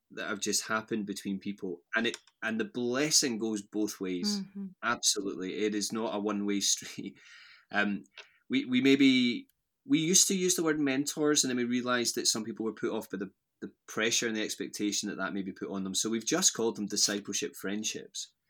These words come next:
Speaker 1: And just to say to people, uh, you know, this doesn't need to be, uh,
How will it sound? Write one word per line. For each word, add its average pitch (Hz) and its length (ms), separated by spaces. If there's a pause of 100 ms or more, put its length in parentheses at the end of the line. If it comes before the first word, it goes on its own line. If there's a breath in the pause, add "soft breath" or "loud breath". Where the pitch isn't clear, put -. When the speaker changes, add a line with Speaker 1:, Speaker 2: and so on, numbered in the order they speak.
(420 soft breath)
Speaker 1:
And 113 140
just 185 280
to 139 80
say 113 240
to - 140
people, 98 520 (240)
uh, 113 80 (220)
you 120 240
know, 110 140
this 143 160
doesn't 113 300
need 101 160
to 98 100
be, 92 380 (120)
uh, 90 120